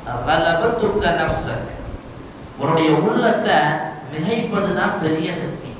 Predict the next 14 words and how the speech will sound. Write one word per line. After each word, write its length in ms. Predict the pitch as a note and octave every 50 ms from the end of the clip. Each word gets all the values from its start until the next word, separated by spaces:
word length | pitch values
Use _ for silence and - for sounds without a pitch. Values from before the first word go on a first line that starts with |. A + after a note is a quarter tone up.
| - - - - - - - - - - - - - - - - - C#3
"ஒமன் 280 | - - A#3 A#3 A3 G3+
அஜ்ஸ 440 | G3 A#3 B3 A#3+ - C#4 - - G#3 A3
அன் 220 | G#3 A3 A3 A3
அதபி 420 | - - - B3 A#3+ A#3+ A#3+ B3 -
நஃப்ஸிஹி", 540 | G#3+ A3 A3 G#3+ - - - - - - - - - - - - - - - - - - - - - -
ஒருவன் 600 | - - - B3 A#3 - - - G#3+ G#3+ - -
தன்னுடைய 360 | G#3+ - - A3+ G#3 G#3 G#3
உள்ளத்தை 640 | G#3 G#3 A#3+ C4 C#4+ C4+ B3 - - - A#3 A3+
ஒழுங்குபடுத்துவதிலிருந்து 1800 | G#3+ G3 G#3 A3 - - - - - - A#3 A3+ A3+ - A#3 A3+ G#3+ G#3 G3+ G3+ G3+ G3+ G3+ G3+ G#3+ A#3 B3 B3+ C4 C#4+ C#4 C4 - - - -
அவன் 360 | E3 F3 G3 G3+ G3+ F#3+ F3+ F3 E3 - - - - - - - - - - - - - - - - - - - - - - - - - - - -
தோய்ந்தவனாக, 840 | G3 G3 A3 - - C4 - B3+ A#3+ A3+ G#3+ G#3 G3+ G3 F#3+ - F3+ F3+ E3 - - - - - - - - - - - - - - - - - - - - - - - - - - - - -
தோய்ந்து 440 | F#3+ G#3+ A#3 - - - - C#4 C4+
போனவனாக 680 | A#3 A#3 A#3 A#3 A3+ G#3+ G#3 G3+ G3+ G3 G3 G3 F#3+
இருந்தால் 560 | F3+ F3 E3+ E3+ E3+ F3 G3 A3 A3+ - -